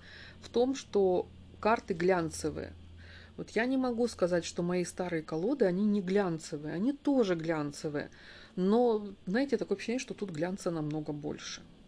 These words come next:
И они скользкие. Вот за счёт этого глянца они скользкие.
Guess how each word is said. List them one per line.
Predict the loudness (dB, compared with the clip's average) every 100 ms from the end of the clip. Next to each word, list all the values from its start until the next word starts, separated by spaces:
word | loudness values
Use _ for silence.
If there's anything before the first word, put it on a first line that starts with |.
| -2
И | 0
они | 2 0 0 -4
скользкие. | -8 -4 4 4 4 -8 -8 -2 0 -2 -8 -8
Вот | -4 0
за | 2
счёт | 0 -2 0
этого | 0 0 -2
глянца | 0 0 0 -2 -4
они | -2 0
скользкие. | -2 -6 -4 -2 -2 -4 -4 -4